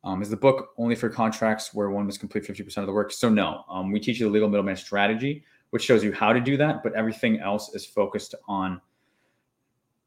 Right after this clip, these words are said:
learning how to bid and win contracts, which applies to everybody. So yeah, I know it's called the legal middleman method, but it's for everybody who wants the middleman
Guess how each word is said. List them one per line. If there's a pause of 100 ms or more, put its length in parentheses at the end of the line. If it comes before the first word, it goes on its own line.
(120)
learning
how
to
bid
and
win
contracts,
which
applies
to
everybody. (180)
So
yeah, (680)
I
know
it's
called
the
legal
middleman
method, (160)
but (480)
it's
for
everybody
who
wants
the
middleman